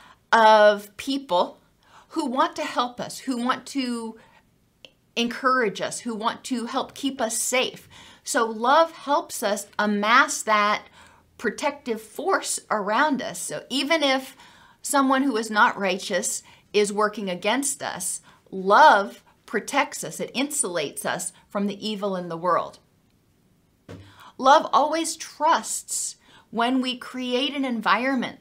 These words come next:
that's loving, we trust ourselves. We trust loving people in the world. And it helps us have hope. Even people who are not righteous,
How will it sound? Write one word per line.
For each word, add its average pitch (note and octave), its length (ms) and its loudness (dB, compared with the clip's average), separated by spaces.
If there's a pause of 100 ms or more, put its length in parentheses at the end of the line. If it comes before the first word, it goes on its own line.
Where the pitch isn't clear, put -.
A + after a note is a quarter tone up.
that's - 240 -6
loving, G3+ 580 -4 (460)
we A#3+ 240 -4
trust B3+ 640 0 (120)
ourselves. G#3 880 -2 (340)
We G#3+ 220 -6
trust - 840 0 (1200)
loving A3 480 0
people A#3 560 -6
in F3+ 120 -4
the F3 100 -6
world. F2+ 360 -8 (1400)
And C#4 120 2
it - 220 -8
helps F#4+ 320 2
us F#4 120 -4
have E4 180 4
hope. E4 440 0 (920)
Even D#4+ 340 -2
people D4 400 0
who B3 120 -10
are B3 160 0
not A#3 260 0
righteous, F#3 680 -8